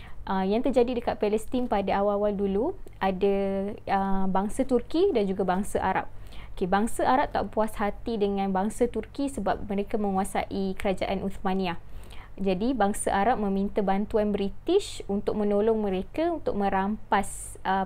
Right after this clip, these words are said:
Palestin dari bangsa Turki. Jadi, end up-nya bangsa Arab ni ditolong oleh British,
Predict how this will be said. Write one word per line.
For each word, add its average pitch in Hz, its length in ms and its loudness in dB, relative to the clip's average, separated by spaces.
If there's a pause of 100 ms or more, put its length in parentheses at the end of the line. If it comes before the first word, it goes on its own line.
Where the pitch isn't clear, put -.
Palestin 214 560 2
dari 208 160 2
bangsa 196 400 0
Turki. 190 400 -6 (520)
Jadi, 208 440 2
end 208 240 4
up-nya 285 400 2
bangsa 226 520 2 (680)
Arab 240 320 4
ni 294 160 0
ditolong 220 480 2
oleh 214 160 4
British, 196 640 -2